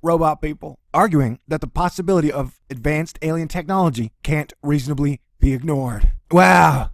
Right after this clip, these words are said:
this is fantastic. Aliens should always be the very last hypothesis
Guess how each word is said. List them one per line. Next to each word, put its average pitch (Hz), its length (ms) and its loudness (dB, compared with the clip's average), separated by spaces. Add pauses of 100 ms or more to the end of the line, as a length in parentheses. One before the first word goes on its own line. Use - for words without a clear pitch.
(100)
this 151 140 -12
is 156 140 -10
fantastic. 190 680 -2 (100)
Aliens 165 460 0 (180)
should 160 180 -2
always 165 280 2
be 160 340 0
the 120 80 -10
very 151 220 -2
last 151 340 -2 (200)
hypothesis 180 880 -4